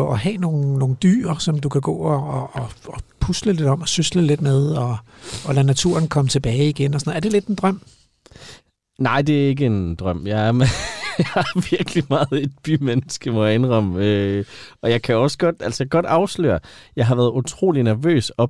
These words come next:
Speaker 2: til, at vi skulle afsted til Ecuador, fordi at... Vi har fået en pakkeliste af Asser, og den har jeg fulgt, øh, næsten til punkt og prikke. Men jeg er jo vant til, når jeg tager på ferie, så er det en by, og s-, hvis jeg mangler noget, så kan jeg købe det. Og det
Speaker 1: Ja.
Speaker 2: og, og den her,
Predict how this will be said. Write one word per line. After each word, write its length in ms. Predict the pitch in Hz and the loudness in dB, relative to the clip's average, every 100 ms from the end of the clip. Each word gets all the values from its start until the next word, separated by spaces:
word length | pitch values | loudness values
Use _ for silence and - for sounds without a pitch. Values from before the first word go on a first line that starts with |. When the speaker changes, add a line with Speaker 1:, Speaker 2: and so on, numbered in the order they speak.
| - | -2
Speaker 2:
til, 340 | - 131 127 - | 0 2 2 0
at 140 | 98 | -4
vi 60 | 104 | -4
skulle 200 | - 107 | -2 -2
afsted 260 | - 107 | 0 0
til 180 | 110 80 | 0 -4
Ecuador, 420 | - 107 98 95 | -4 -2 0 0
fordi 400 | 107 113 135 135 | 0 0 2 2
at... 280 | - 92 - - - - _ _ 107 | 2 -4 -6 -20 -20 -20 _ _ -2
Vi 120 | 113 | 2
har 80 | 117 | 2
fået 160 | 160 | 2
en 40 | 151 | 2
pakkeliste 720 | - 117 151 139 120 - 113 - | 0 0 0 -2 -4 -6 -8 -2
af 300 | 98 92 - | 0 0 2
Asser, 280 | 123 143 156 | 0 2 2
og 180 | 113 101 | 0 2
den 140 | 120 | 0
har 120 | 107 | 0
jeg 140 | 80 71 | 0 0
fulgt, 360 | - 131 - - | 0 -2 -4 -4
øh, 300 | 90 78 85 | -2 0 0
næsten 320 | 104 107 95 | 0 0 -2
til 80 | 95 | -4
punkt 260 | - 110 - | 0 -2 -2
og 60 | |
prikke. 380 | - 110 123 139 - - - - - | -4 -2 0 -2 -4 -20 -20 -20 -2
Men 160 | 127 131 | 2 2
jeg 60 | |
er 40 | 156 | 2
jo 40 | |
vant 240 | 165 175 | 2 0
til, 120 | - 156 | 0 -2
når 60 | |
jeg 100 | 117 | 0
tager 140 | - 110 | -2 -2
på 120 | 120 | -2
ferie, 280 | - 143 120 | -2 -2 0
så 100 | 143 | 0
er 20 | |
det 80 | 127 | 0
en 120 | 113 | 0
by, 280 | - 185 - | 0 -2 -4
og 100 | 107 | -8
s-, 80 | - | -8
hvis 160 | 196 113 | -6 -2
jeg 80 | 135 | 2
mangler 240 | 135 170 | 2 2
noget, 160 | 156 135 | 2 -2
så 80 | 151 | -4
kan 100 | 147 | -8
jeg 80 | |
købe 240 | 139 170 180 | -8 -10 -10
det. 80 | - _ - | -16 _ -8
Og 80 | 127 | -4
det 60 | |
Speaker 1:
Ja. 100 | 135 107 | -2 -2
Speaker 2:
og, 100 | 120 127 | -4 -4
og 100 | - | -2
den 160 | 156 175 | 0 2
her, 240 | 165 127 | 2 2